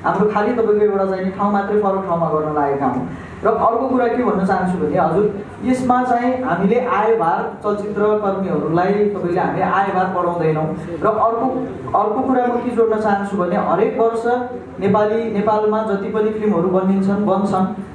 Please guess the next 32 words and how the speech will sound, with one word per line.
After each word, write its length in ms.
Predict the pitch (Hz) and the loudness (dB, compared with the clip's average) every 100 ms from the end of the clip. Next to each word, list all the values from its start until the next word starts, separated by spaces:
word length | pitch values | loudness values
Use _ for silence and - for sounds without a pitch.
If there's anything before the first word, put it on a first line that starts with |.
| - | -4
र 60 | 202 | 0
ती 280 | 226 254 254 | 2 2 0
प्रोफेसनली 640 | 254 269 285 277 285 277 | 0 0 0 2 0 0
बनाएका 600 | 226 226 220 220 214 226 | 0 0 0 0 0 2
र 100 | 226 | 2
मेहनत 360 | 214 214 220 220 175 | 0 -2 -2 -2 0
गरेका, 320 | 196 214 214 214 - - 170 | 2 2 0 -2 -6 -6 -2
गरेका 260 | 202 226 247 | 2 2 0
सिनेमाहरूले 680 | 247 226 226 196 196 214 233 | -2 0 0 2 2 2 2
लगानी 580 | 208 196 208 202 - - - - | 0 -2 -4 -8 -10 -16 -16 -2
नउठाउने 460 | 208 214 208 208 185 | 0 2 2 2 2
होइन, 220 | 165 202 | 2 0
उठाउँछन्। 920 | 196 170 175 180 143 - - - - | 2 2 2 0 -4 -8 -12 -14 -2
यसलाई 420 | 233 233 220 233 240 - - - | 0 2 2 2 0 -2 -4 -4
हामीले 340 | 156 180 202 226 | -2 2 4 4
चाहिँ 400 | 240 233 196 190 | 2 0 -4 -2
नेपाली 320 | 214 233 240 | 0 0 0
फिल्म 200 | 233 226 | -4 -4
इन्डस्ट्री 340 | 233 226 233 | 0 0 2
अहिले 280 | 240 214 220 | 2 2 2
एकदमै 380 | 226 214 220 247 269 - - - - - | 2 2 2 0 -2 -6 -10 -14 -14 -4
विकसित 480 | 208 226 226 247 - | 0 2 2 -2 0
बाटोमा 420 | 202 208 208 185 | 0 2 2 2
छ। 80 | 180 147 - - - 170 | 0 -4 -6 -10 -6 -2
विकास 260 | 185 208 202 - - | 0 0 0 -4 -4
हामीले 340 | 170 180 208 226 - 220 - | -2 2 4 4 2 -2 -4
अब 460 | 185 185 160 - - | -2 0 0 -2 -2
बलिउड, 440 | 175 190 220 233 - | 0 0 0 0 0
हलिउडसँग 600 | 165 202 - 208 208 208 | 2 0 0 0 0 0
कम्पेयर 340 | 208 208 226 | 0 2 2
गर्छौँ, 480 | 214 208 208 220 214 | 2 2 0 -2 0
त्यो 120 | 226 | 2